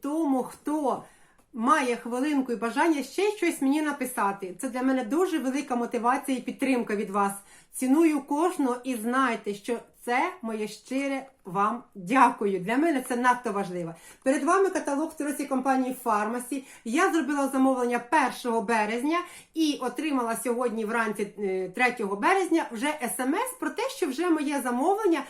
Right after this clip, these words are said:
на двадцять чотири дев'ятсот вагою <laughs> вже є на пошті. І ось я отримала і хочу вам з, з вами ним поділитися, що ж я замовила. Ось такі дві величезні коробки, дивіться.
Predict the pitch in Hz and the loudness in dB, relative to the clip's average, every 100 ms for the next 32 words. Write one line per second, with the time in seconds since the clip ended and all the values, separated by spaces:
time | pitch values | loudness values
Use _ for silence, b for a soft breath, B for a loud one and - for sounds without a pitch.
0 | B - 240 240 277 349 302 269 277 311 | B -4 -2 4 6 6 4 -6 -6 -4
1 | 285 214 254 262 262 311 269 208 - 196 | -4 -2 -2 -2 -2 0 0 0 -4 -2
2 | 220 220 381 480 320 185 B B - - | 0 2 6 6 6 2 B B -8 2
3 | 349 392 - - 262 403 466 466 415 427 | 4 4 0 -2 2 4 6 6 4 6
4 | 427 453 - - 202 B - 453 466 453 | 6 6 2 -4 -6 B -4 6 6 6
5 | - 370 320 349 415 403 381 330 - 262 | 4 4 2 2 0 2 2 0 0 -6
6 | 294 277 277 240 320 415 - 226 240 226 | -6 -4 -2 4 4 4 0 -8 -8 -8
7 | 220 202 311 415 403 220 220 330 370 - | -8 2 6 6 4 0 0 2 0 -4
8 | 294 269 302 294 269 214 226 - 349 339 | -4 -2 0 0 -2 -6 -6 -4 -2 0
9 | 254 269 320 B - 208 294 330 226 185 | 2 2 2 B -8 0 4 6 4 2
10 | 160 160 _ _ _ _ _ - - 294 | -6 -8 _ _ _ _ _ -18 -4 -2
11 | 349 302 294 277 196 214 302 240 240 - | -2 -4 -6 -6 -6 -6 -4 -2 -4 -2
12 | 269 262 240 - 240 214 196 - 240 262 | -4 -2 -4 -2 0 0 -4 -10 -8 -6
13 | 269 269 302 | -6 -6 -10